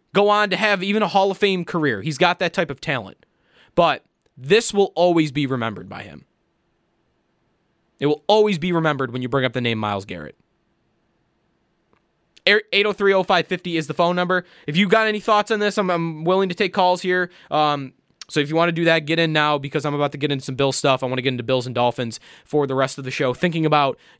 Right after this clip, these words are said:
Josh Allen and this game, and I, I'm nervous. <laughs> I'm, I'm nervous. If they lose to Miami, it's going to be scorched earth in here. And I don't know if I'm ready for that. I don't know if I'm prepared for that. The, the feeling,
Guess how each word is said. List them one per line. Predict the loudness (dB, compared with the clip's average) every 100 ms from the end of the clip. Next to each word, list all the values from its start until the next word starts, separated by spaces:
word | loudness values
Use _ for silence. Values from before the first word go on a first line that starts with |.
| -2
Josh | 0 0 0
Allen | 0 0 -2 -2
and | -2 0
this | -2 -2
game, | -2 0 0 -2
and | -4 -4 -4 -8 _ _ _ _ _ _ _
I, | 0 2 0
I'm | -2
nervous. | 0 -2 -2 -4 -6 -8 -6
<laughs> | -4
I'm, | -2 -2
I'm | 0 0
nervous. | 0 0 -2 -6 -8 -12 -4
If | -2 2
they | 2
lose | 4 4 2 0
to | -2
Miami, | 0 0 0 -2 -4 -6
it's | -2
going | 0 2 0
to |
be | -2
scorched | -2 -2 -2 -4 -4 -10
earth | -10 -10
in | -12
here. | -14 -16 _ _ _ _ -6
And | -2 0 -2 -14 _ _ 0
I | 2
don't | 2 2
know | 2
if | 4
I'm | 2 2
ready | 2 0
for | -4
that. | -10 -12 -18 _ -2
I | 2
don't | 4 4
know | 4 4
if |
I'm | 4 0
prepared | -4 -6 0 2 2 0
for | -8
that. | -10 -14 _ _ _ _ _ _ _ _ _ _ -2
The, | 0
the | 2 -2
feeling, | 2 4 4 4 2 0 -6